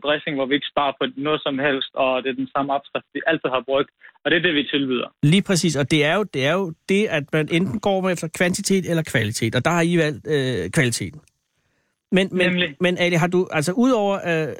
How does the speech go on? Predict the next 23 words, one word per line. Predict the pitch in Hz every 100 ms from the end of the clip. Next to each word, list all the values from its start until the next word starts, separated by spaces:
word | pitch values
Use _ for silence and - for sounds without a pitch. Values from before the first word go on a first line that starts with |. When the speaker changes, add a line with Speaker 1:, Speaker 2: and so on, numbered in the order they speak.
| 147 226
Speaker 2:
de |
der | 214 180
krydderier, | 202 170 156 156 156
hvis | 156
jeg | 180
lige | 196
må |
dvæle | 185 175 175
lidt, | 170 -
har | 147 -
man, | 160 151 139 - _ - - _ _ -
er | 151
der, | 147 151
er | 151
der, | 147 143 123 135
der | 139 151
er |
selvfølgelig | 151 170 156
timian, | - 233 190
går | 175
jeg | 170
ud | 170 165
fra? | 160 156